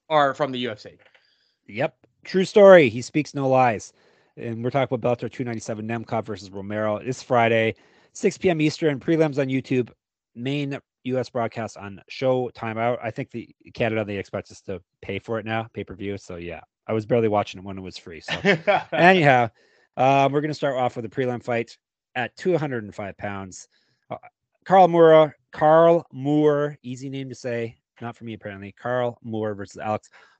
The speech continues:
Speaker 2: Polizzi, three five-minute rounds. Um, do you know the odds here, or you wanna play the guessing game?
Speaker 1: No, I know the odds.
Speaker 2: Ah,
Speaker 1: I, I've had my
Speaker 2: boo.
Speaker 1: eye on 'em. Sorry.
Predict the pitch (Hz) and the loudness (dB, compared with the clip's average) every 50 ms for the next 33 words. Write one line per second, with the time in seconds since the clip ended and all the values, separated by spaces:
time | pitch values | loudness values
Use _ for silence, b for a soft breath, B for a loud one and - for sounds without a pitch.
0 | b - - 131 139 165 185 202 196 160 147 156 139 123 113 104 - 127 139 135 | b -4 -2 0 0 2 2 0 0 -2 -2 -2 -2 -2 -2 -4 -6 -6 -6 -6
1 | 131 123 117 - - 123 117 113 107 110 104 98 101 104 104 104 101 101 98 90 | -4 -6 -8 -8 -8 -8 -10 -8 -10 -12 -14 -14 -12 -12 -10 -10 -12 -14 -16 -18
2 | - _ _ _ _ _ _ _ _ _ _ - - 104 104 101 104 104 104 104 | -20 _ _ _ _ _ _ _ _ _ _ -12 -10 -8 -6 -6 -4 -4 -4 -6
3 | 101 104 - _ - - 139 151 175 190 196 196 185 185 196 233 240 - - 247 | -6 -8 -12 _ -2 2 4 6 6 6 8 8 8 10 8 8 6 4 4 4
4 | 247 233 185 165 160 156 - 180 165 135 131 135 135 127 - - 131 113 104 101 | 4 6 4 4 2 0 0 0 0 0 0 -2 -4 -4 -4 -8 -10 -8 -8 -8
5 | 90 82 - - 208 214 202 202 202 214 202 170 143 120 117 110 107 107 104 _ | -10 -10 -4 2 6 8 10 10 10 8 6 2 0 0 -4 -8 -8 -10 -12 _
6 | - _ _ _ _ _ - _ _ - 107 101 - 101 101 - - - - 135 | -20 _ _ _ _ _ -20 _ _ -4 0 0 0 0 0 -2 2 2 4 4
7 | 135 135 131 127 120 117 117 117 117 120 120 - _ - 143 139 127 123 123 117 | 4 2 2 0 0 -2 -4 -6 -8 -10 -12 -16 _ -6 -4 -2 -2 -2 -4 -8